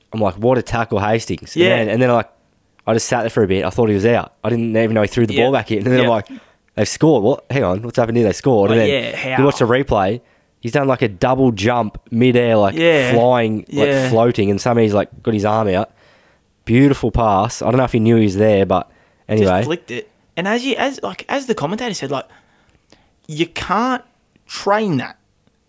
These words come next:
Speaker 1: Yeah, it's skill.
Speaker 2: That is pure and utter skill.
Speaker 1: Mm.
Speaker 2: And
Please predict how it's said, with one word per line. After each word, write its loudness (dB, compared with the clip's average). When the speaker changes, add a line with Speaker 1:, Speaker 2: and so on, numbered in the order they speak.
Speaker 1:
Yeah, -2
it's -4
skill. -2
Speaker 2:
That -2
is -4
pure -4
and -10
utter -8
skill. -10
Speaker 1:
Mm. -10
Speaker 2:
And -4